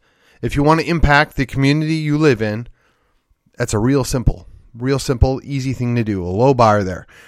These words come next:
Once you, once you've moved past that, if you wanna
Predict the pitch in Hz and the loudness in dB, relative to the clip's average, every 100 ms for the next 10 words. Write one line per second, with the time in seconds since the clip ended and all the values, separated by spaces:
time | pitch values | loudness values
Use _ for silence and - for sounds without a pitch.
0 | - _ _ _ - 143 147 151 120 160 | -20 _ _ _ 0 2 4 2 4 2
1 | 151 147 165 - 156 156 - 143 139 143 | 2 4 4 6 4 4 2 2 4 2
2 | - 135 131 127 | 0 0 2 0